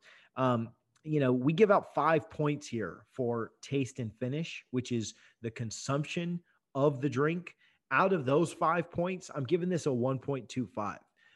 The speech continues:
Um, very below average, w-, without a doubt. So one point two five, um, is my kind of the tasting uh, score that I would give it.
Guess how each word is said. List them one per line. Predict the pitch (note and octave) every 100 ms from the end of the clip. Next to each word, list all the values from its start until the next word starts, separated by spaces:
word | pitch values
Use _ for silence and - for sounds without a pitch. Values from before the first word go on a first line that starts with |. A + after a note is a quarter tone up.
| _
Um, | A#2+ A2+ G2 G#2+ F#2 F2
very | C3+ E3 E3+
below | C#3 C#3 C#3
average, | A#2+ A2 F2 A1+ - - -
w-, | A#2 B2
without | B2+ A#2+ A#2 A2+
a | A2+
doubt. | G2 G2+ F#2+ -
So | - A2+
one | G#2+ G#2+ D3+
point | D#3 D#3+ D3+
two | - D3
five, | D3 C3 C3 C3+ B2 - _ _ _ -
um, | A2 A2 G#2+
is | C3 A2+
my | A#2 A2+ A2 G#2 -
kind | C3+ B2+
of | G#2+ F#2 _ G#2+
the | G#2+ G2 -
tasting | - D#3 D#3+ F#3+ F#3 F#3+ _ _ _ _ -
uh, | -
score | - - D#3 E3+
that | D#3
I | D#3
would | D#3
give | B2 D#3+
it. | F#3+